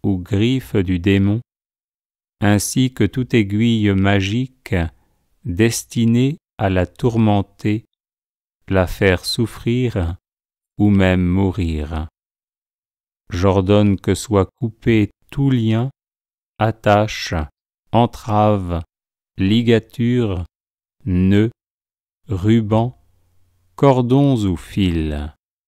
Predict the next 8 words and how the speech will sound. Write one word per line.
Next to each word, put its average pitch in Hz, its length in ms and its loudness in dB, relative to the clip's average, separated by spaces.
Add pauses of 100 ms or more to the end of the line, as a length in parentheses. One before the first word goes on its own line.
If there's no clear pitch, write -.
(760)
Que 98 140 -2
soit 98 340 4
rompu 101 600 0 (160)
tout 135 160 -2
filet 113 560 -4 (360)
ou 92 140 -2
cercle - 760 -2
magique, 92 800 -2